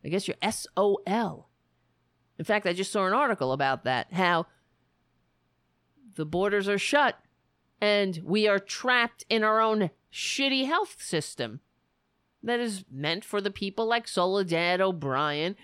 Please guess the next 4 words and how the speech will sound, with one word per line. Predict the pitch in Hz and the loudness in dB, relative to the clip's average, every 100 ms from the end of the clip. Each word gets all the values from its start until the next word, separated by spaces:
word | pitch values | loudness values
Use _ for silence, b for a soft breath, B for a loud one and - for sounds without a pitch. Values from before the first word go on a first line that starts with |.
| B | B
and | 208 | -4
Stephanie | - - - - 196 226 | -4 -2 -2 -2 -2 -2
Ruhle. | 277 370 165 - b b b - - - | -2 -4 -6 -10 b b b -10 -6 -6
Clueless. | - 415 415 302 147 - - | 0 2 4 4 2 -2 -16